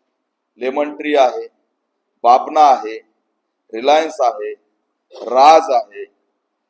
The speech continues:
या बड्या भांडवलदार ज्यांचं आडनाव टाटा असेल, बिर्ला असेल, अंबानी असेल, रिलायन्स असेल, यांच्यावर आयुक्त कारवाई करत नाहीत. ही अर्धवट कारवाई सोडून ते हर्सुलकडे गेले,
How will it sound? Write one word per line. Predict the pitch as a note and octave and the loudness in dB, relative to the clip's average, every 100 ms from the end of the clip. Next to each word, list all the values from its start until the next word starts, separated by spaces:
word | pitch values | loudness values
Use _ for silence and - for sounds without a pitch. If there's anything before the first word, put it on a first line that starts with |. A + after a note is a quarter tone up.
| _ _ | _ _
या | A2 C#3 D#3+ E3+ E3+ - _ _ | -4 4 6 8 6 4 _ _
बड्या | _ - C3+ F3 F3+ | _ 2 4 8 6
भांडवलदार | D3+ D3 D#3 D#3 D3+ B2+ - _ _ - | 6 -2 0 0 2 0 0 _ _ -10
ज्यांचं | A#2 A#2+ C3 | -10 -8 -2
आडनाव | C3 A#2+ B2 B2+ | 2 2 0 -2
टाटा | B2+ A#2 A2+ B2+ A2+ | -2 -2 -2 -2 -4
असेल, | - A#2+ A#2 | -4 -14 -14
बिर्ला | A2+ A2 B2 | -14 -6 -2
असेल, | A2 - A2+ A2 | -2 -4 -10 -8
अंबानी | G#2 A2 A2+ A2 | -6 -8 -8 -10
असेल, | G#2 A2 G#2+ G2+ | -12 -12 -14 -14
रिलायन्स | G2+ A2+ A#2 G2 | -10 -10 -10 -14
असेल, | F2+ E2+ F2+ _ _ _ _ _ _ | -18 -20 -20 _ _ _ _ _ _
यांच्यावर | A2+ D3 D3 F3+ F#3 | -8 -8 -2 4 6
आयुक्त | F3+ E3+ F3+ - | 8 6 2 -4
कारवाई | F3+ F3 E3+ F3 | 0 2 4 2
करत | F3 F3 E3+ E3+ | 0 -2 -2 -2
नाहीत. | C3+ _ _ _ _ _ _ _ _ _ _ _ | -4 _ _ _ _ _ _ _ _ _ _ _
ही | - E3 | -2 4
अर्धवट | D3 D3+ D3 F3 F#3 | 4 4 4 4 4
कारवाई | - E3+ E3 E3+ F3 | 4 4 4 4 2
सोडून | E3+ E3 E3+ E3+ | 0 -12 -14 -4
ते | E3+ | -2
हर्सुलकडे | C3+ C#3+ - E3 E3+ D#3+ | 0 -2 -6 -8 -2 -2
गेले, | D3+ D#3 D#3 | -2 -6 -8